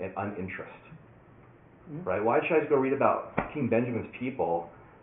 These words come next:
Speaker 1: They all get a fall on the ground, or they all, you know, and have this big transformational experience. But for me, I just have to do my best, one percent every day, just one percenting it, and hopefully by the time I'm ninety and doing genealogy work in the temple, something happens,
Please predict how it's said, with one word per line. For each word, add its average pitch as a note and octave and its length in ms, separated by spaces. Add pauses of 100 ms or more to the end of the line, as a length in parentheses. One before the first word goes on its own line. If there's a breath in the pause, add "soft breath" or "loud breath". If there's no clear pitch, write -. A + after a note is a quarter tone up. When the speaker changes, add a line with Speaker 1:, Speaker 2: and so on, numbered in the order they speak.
(120)
Speaker 1:
They A2 120
all A2+ 100
get A2+ 120
a - 140
fall F#2+ 200
on G2 80
the F#2+ 60
ground, F2+ 400
or E2+ 100
they F#2 140
all, F#2+ 140
you F#2 80
know, F2 220
and E2+ 240
have F2+ 180
this F2+ 100 (100)
big F2+ 180
transformational F#2 640
experience. F2+ 320
But F2+ 100
for F#2+ 80
me, G2+ 180
I F#2 120
just F#2+ 100
have F#2+ 140
to E2+ 180 (520 loud breath)
do G2+ 100
my G#2 80
best, A2 420
one G2 160
percent A2+ 340
every G#2+ 180
day, G2 380 (300)
just - 120
one G#2 140
percenting C3 460
it, G#2 140 (400)
and - 500
hopefully A#2+ 220
by A2+ 80
the B2+ 40
time B2+ 100
I'm A2+ 220
ninety A#2 440
and G#2 120
doing G#2+ 240
genealogy A2+ 440
work G2+ 120
in G2 60
the F2+ 180
temple, G2 440 (1160 loud breath)
something B2 220
happens, A2 400